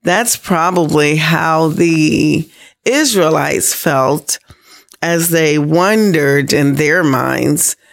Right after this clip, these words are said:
through the wilderness. I mean, it feels like we're going from one thing to the next thing to the next thing. And you get to the point where you say, "Whew,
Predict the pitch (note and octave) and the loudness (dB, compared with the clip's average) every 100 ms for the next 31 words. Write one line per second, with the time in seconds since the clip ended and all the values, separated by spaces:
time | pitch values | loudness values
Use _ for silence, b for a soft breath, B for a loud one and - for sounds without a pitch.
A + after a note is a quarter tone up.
0 | b b b _ - E3+ F3+ F#3 E3+ F3 | b b b _ -4 0 2 2 0 2
1 | D#3+ E3+ E3+ D3 C#3 - C#3 - C3+ C#3 | 2 2 0 0 -2 0 -2 0 0 0
2 | C#3+ C#3+ C#3 D3 D3 G3 G3 G3 E3 - | 2 2 2 0 0 0 0 0 -2 0
3 | E3+ D#3+ D3 C#3 B2+ - - G3 A#3 A3+ | -2 0 0 0 -2 -2 0 0 0 -2
4 | G#3 G3 F#3 D3 D#3+ E3+ G#3 G#3 - F#3+ | -2 -2 -2 -2 0 0 0 -2 0 2
5 | F3+ F3 B B B _ - F3 E3 D#3+ | 2 0 B B B _ -4 0 2 2
6 | D#3+ D#3 - - D3 C#3+ C3 B2 D3+ F#3 | 2 0 -2 0 0 2 0 0 0 0
7 | F#3 D#3+ D3 - D3+ - C#3+ C3+ - C#3 | 0 0 0 -2 0 0 0 0 0 0
8 | C3+ C#3+ B B B B B B _ - | 0 -4 B B B B B B _ -2
9 | E4+ | 0